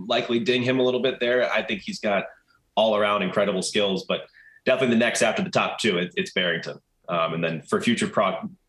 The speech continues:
prognosticating as well, I think Campbell as well, Campbell Barrington in the next two years for him as well. But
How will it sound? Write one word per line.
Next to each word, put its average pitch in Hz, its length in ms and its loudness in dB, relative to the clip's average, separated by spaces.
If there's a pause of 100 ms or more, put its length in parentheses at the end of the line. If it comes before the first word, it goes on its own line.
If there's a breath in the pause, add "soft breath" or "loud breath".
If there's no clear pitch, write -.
prognosticating 117 720 2
as 95 120 -4
well, 101 140 4
I 95 120 2
think 92 220 -4
Campbell 92 340 0
as 85 140 -6
well, 92 180 -2
Campbell 87 220 -4
Barrington 90 360 -2
in 90 80 -2
the 90 60 -2
next 90 240 -2
two 110 120 0
years 82 420 -2
for 87 100 -4
him 92 160 0
as 82 140 -6
well. 82 220 0
But 87 120 -2